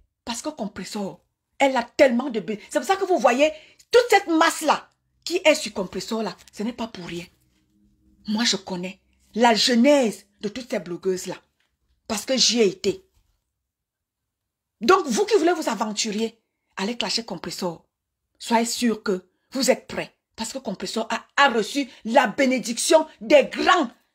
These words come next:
de ces pays-là. Voilà, Adélaïde. Compressor a été béni par ce papa-là,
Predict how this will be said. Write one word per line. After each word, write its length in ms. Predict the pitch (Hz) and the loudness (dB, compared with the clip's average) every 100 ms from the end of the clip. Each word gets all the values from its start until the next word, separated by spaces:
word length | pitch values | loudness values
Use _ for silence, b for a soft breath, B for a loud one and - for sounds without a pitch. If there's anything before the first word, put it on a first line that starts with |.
| _ | _
de 80 | 208 | -8
ces 160 | 254 | -8
pays-là. 360 | 247 190 185 185 - _ _ _ _ _ _ _ _ _ _ _ _ _ _ _ _ _ _ _ _ _ _ _ | -8 -8 -6 -10 -12 _ _ _ _ _ _ _ _ _ _ _ _ _ _ _ _ _ _ _ _ _ _ _
Voilà, 680 | 208 180 254 294 294 233 - _ | -12 2 6 6 6 2 -2 _
Adélaïde. 600 | 208 214 196 202 208 - - - _ _ _ _ _ _ _ _ _ _ _ _ _ _ _ _ _ _ _ _ _ _ _ _ _ _ _ _ _ _ _ _ _ _ _ | -4 0 -2 -2 -8 -14 -20 -20 _ _ _ _ _ _ _ _ _ _ _ _ _ _ _ _ _ _ _ _ _ _ _ _ _ _ _ _ _ _ _ _ _ _ _
Compressor 640 | 285 262 269 247 339 339 | 2 2 2 2 4 4
a 160 | 330 262 | 4 0
été 220 | 226 302 | -2 -4
béni 260 | 202 233 247 | -2 -2 -2
par 220 | 247 208 | -2 -2
ce 140 | - | 0
papa-là, 520 | 269 226 - 226 185 | 0 -2 0 2 2